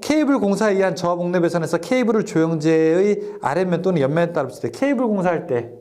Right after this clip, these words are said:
케이블 공사할 때 몇 미터? 이 미터.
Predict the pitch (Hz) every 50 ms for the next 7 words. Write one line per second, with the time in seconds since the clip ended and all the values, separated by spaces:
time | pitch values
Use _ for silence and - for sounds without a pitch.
0 | - - - 214 208 208 208 202 190 180 170 175 185 151 147 156 156 147 147 151
1 | - 156 139 127 131 131 131 135 135 131 151 143 151 170 190 208 214 214 220 -
2 | 156 135 -